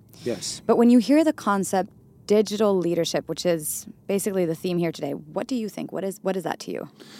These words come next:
Speaker 1: It is to me the fact that we can be more human than ever in our time, interestingly enough, because the machines will take over a number of rather boring assignments that we have been surrounded by for, for ages.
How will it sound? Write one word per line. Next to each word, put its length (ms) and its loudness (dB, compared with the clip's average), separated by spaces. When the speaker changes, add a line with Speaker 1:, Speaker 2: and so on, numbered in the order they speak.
Speaker 1:
It 180 4
is 240 2
to 180 6
me 340 8
the 120 2
fact 420 -2
that 140 -10
we 140 0
can 200 2
be 120 2
more 260 2
human 460 0
than 140 0
ever 320 0
in 200 -2
our 220 -2
time, 520 -2
interestingly 680 -2
enough, 360 -2
because 280 -6
the 80 -4
machines 460 2
will 120 2
take 340 0
over 360 4
a 160 -4
number 240 2
of 100 2
rather 220 2
boring 500 2
assignments 640 -2
that 180 -8
we 120 0
have 120 -4
been 160 0
surrounded 840 2
by 320 4
for, 320 -4
for 300 -8
ages. 640 4